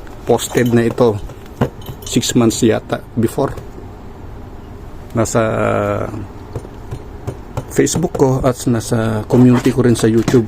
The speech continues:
Okay lang, wag nyo akong daya-, ah, dalawin sa YouTube. Walang problema sa akin yon. Ang sa akin lang, matuto kayo. Wag nyo akong i-subscribe kung masama sa loob nyo. Walang problema sa akin yun. Matuto lang kayo. Yun lang ang after ko. Wala akong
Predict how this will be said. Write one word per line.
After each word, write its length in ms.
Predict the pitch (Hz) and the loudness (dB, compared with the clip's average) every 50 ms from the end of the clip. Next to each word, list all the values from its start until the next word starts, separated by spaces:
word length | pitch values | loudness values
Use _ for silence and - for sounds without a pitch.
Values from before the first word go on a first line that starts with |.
| 117 127 | 2 2
Okay 280 | 147 160 175 175 190 | 2 2 4 6 6
lang, 240 | 202 208 190 180 151 143 | 6 6 6 2 2 2
wag 120 | 151 151 | 4 6
nyo 160 | 147 156 156 | 6 6 6
akong 120 | 156 143 139 139 | 6 6 6 6
daya-, 220 | 135 131 131 - | 6 4 4 4
ah, 260 | 135 131 123 120 120 120 | 4 4 4 6 4 4
dalawin 400 | 113 110 123 120 120 120 120 113 | 4 4 4 4 4 4 2 2
sa 120 | - 127 | 2 4
YouTube. 440 | 113 113 110 - - 120 110 104 104 98 - - - - - - - - - | 4 4 4 4 4 4 4 4 0 -6 -8 -10 -12 -12 -12 -12 -14 -8 -6
Walang 240 | 107 101 98 101 101 | -2 -2 0 0 0
problema 360 | 107 107 98 95 104 101 104 | 0 0 2 2 2 2 2
sa 240 | 104 - 104 101 107 | 2 0 -2 0 0
akin 120 | - 104 | 0 0
yon. 180 | 104 104 98 101 - - - - - - - - - - - - | 0 0 0 -2 -4 -8 -10 -8 -8 -8 -8 -10 -12 -14 -8 -4
Ang 120 | 101 98 | -4 -2
sa 160 | - - 117 113 | 0 0 0 0
akin 160 | - 127 117 | 2 2 2
lang, 120 | 110 107 107 107 113 | 4 2 0 0 0
matuto 400 | 107 101 - 117 110 107 110 107 | 0 2 4 4 2 4 2 2
kayo. 160 | - 113 113 110 107 | 4 4 4 4 4
Wag 160 | 110 113 123 | 4 6 6
nyo 160 | 135 156 170 180 | 6 6 6 6
akong 100 | 185 170 | 6 4
i-subscribe 560 | - 180 156 127 - - 180 175 170 156 143 135 - - - - - - | 4 2 0 0 -2 0 2 4 4 2 0 -2 -6 -12 -14 -14 -10 -2
kung 160 | - 117 113 117 | 2 2 4 4
masama 280 | - - 123 127 120 | 4 2 2 2 4
sa 120 | - - 127 | 4 2 2
loob 200 | 135 131 123 131 | 2 2 4 6
nyo. 240 | 135 139 135 123 - - - - - - - - - - - - - - - - - - - - 107 | 6 6 6 4 2 -2 -8 -8 -10 -8 -8 -10 -10 -12 -16 -14 -12 -12 -12 -12 -12 -14 -6 -2 0
Walang 180 | 107 107 107 | 2 2 2
problema 400 | 107 - 117 107 107 113 113 110 | 2 2 2 4 6 6 6 6
sa 160 | - - 110 110 | 4 2 0 0
akin 220 | 107 110 117 117 | 2 0 0 0
yun. 40 | 113 107 110 117 | 0 0 2 2
Matuto 400 | 123 120 - 151 147 - 151 143 | 2 6 6 6 6 8 6 4
lang 160 | 135 127 123 | 4 4 2
kayo. 240 | 120 123 127 110 - - - - - - - - - - - - - - - - - - - 127 | 2 2 2 2 0 -4 -10 -14 -10 -10 -10 -10 -10 -14 -14 -14 -12 -12 -12 -12 -14 0 4 6
Yun 80 | 131 | 6
lang 140 | 139 147 143 139 | 6 6 2 0
ang 120 | 131 131 - | -4 -4 -4
after 280 | - - - - 117 - | -6 -4 0 0 0 0
ko. 140 | - - 107 - - - - - - - - - - - - - - - - - - - - - - - | 2 0 -2 -2 -2 -10 -14 -14 -14 -14 -14 -14 -14 -14 -16 -16 -16 -16 -16 -16 -14 -14 -14 -14 -2 2
Wala 240 | 127 117 120 120 117 | 2 4 4 2 2
akong 240 | 127 120 117 120 | 2 2 4 6